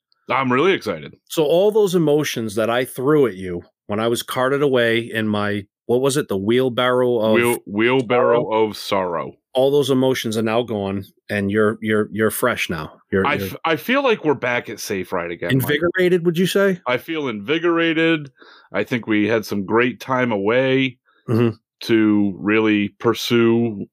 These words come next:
Speaker 1: our mental health goals and do some mighty fine inner work.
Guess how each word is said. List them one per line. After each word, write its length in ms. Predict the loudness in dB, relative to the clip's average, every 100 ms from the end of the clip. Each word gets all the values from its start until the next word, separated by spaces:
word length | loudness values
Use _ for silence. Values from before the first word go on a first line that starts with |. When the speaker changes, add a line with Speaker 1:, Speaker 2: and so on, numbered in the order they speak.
| -2
Speaker 1:
our 520 | 2 2 4 2 0 _ _ _ _ _
mental 320 | -4 0 -2
health 360 | 0 2 2 0 -6
goals 720 | 0 2 4 4 2 -2 -12 _ _ _ _ _ _ _ _
and 300 | -2 0 0
do 220 | 2 2
some 360 | 2 0 0 0
mighty 260 | 0 0 -2
fine 380 | -2 -2 0 -2
inner 200 | 0 2
work. 440 | 0 -4 -10 -20